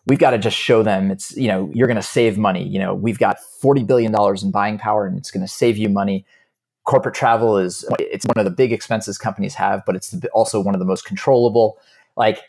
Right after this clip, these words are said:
all of that's true. But these guys said, "Wait a second. The incumbents who are in this market, the guys who have been in it for twenty-five, thirty years, you know, they're using old techniques and tactics. They're using old models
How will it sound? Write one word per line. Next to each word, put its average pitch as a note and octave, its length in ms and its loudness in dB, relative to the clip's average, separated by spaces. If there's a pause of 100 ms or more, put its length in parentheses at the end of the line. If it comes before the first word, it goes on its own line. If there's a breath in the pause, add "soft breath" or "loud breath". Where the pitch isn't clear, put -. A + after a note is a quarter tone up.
(140)
all F3+ 180 8
of D3+ 80 2
that's C#3 180 -2
true. G#2 460 2 (340 soft breath)
But - 300 -2
these E3+ 240 2
guys A2+ 260 2
said, G#2+ 300 2
"Wait C3+ 160 4
a C3 40 -2
second. - 340 -8 (600)
The B2 140 2
incumbents C#3+ 540 0
who B2+ 80 2
are G2+ 80 2
in G2 80 2
this F#2 180 -2
market, - 440 -4
the G#2+ 60 -6
guys A2 240 2
who G#2+ 100 -2
have F#2 120 -2
been G#2+ 140 -2
in G2 320 -2
it - 180 -8
for - 120 -14
twenty-five, A2+ 640 0
thirty A2+ 260 0
years, F#2+ 460 -4 (680 soft breath)
you B2 80 0
know, A2 180 6 (400)
they're C3 260 4
using C#3+ 420 0
old C#3 180 0
techniques G#2+ 460 -6
and G2 100 -2
tactics. - 400 -4
They're C3 100 2
using D3 320 2
old C#3 220 2
models A2 580 -2